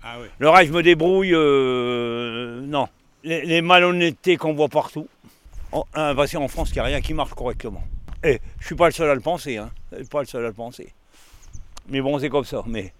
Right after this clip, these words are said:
Speaker 1: Et vous, vous marchez correctement, là,
Speaker 2: Ah
Speaker 1: le
Speaker 2: bah oui, oui, oui, oui. Les kilomètres, ça me fait pas peur et tout ça, euh... Là, je démarre parce que, bon, j'ai, j'ai du boulot, j'ai pas que ça à faire.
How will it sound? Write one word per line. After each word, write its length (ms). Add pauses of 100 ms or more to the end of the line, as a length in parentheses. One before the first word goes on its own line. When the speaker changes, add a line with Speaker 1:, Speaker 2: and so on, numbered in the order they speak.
(180)
Speaker 1:
Et 80
vous, 160
vous 120
marchez 320
correctement, 520
là, 240
Speaker 2:
Ah 120
Speaker 1:
le 40
Speaker 2:
bah 240
oui, 100
oui, 1300
oui, 60
oui. 80
Les 120
kilomètres, 460
ça 80
me 60
fait 120
pas 200
peur 440
et 60
tout 140
ça, 320
euh... 440 (380)
Là, 160
je 80
démarre 320
parce 180
que, 120
bon, 200
j'ai, 220
j'ai 140
du 100
boulot, 300
j'ai 80
pas 120
que 60
ça 120
à 40
faire. 200